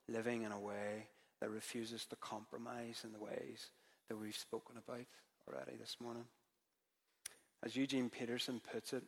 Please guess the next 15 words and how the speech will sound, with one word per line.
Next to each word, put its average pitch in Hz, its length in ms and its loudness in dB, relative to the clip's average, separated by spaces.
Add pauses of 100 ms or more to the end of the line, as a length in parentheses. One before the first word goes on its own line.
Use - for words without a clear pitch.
(500)
the 117 80 -2
Christian 117 480 2
life 107 340 0
is 110 400 -2
a 113 60 -2
long 110 360 2
obedience 110 720 -6 (480)
in 113 140 2
the 110 80 2
same 110 540 2 (200)
direction. - 520 0 (1800)
I 147 60 8
don't 156 120 12
think 123 280 6
we 120 320 6